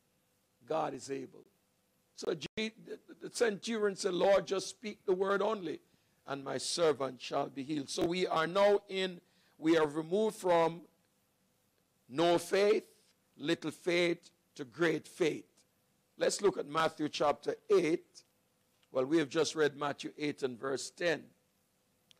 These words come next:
Let's look at Matthew chapter twelve and verse fifty-eight.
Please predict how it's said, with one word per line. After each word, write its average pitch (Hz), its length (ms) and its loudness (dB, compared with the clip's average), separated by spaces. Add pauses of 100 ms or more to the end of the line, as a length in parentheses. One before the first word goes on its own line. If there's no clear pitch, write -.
(460)
Let's 143 280 -4
look 151 180 -4
at 139 140 -2
Matthew 147 400 -4
chapter 139 400 -2
twelve 156 580 4 (760)
and 151 460 -4
verse 147 560 2 (680)
fifty-eight. 175 920 0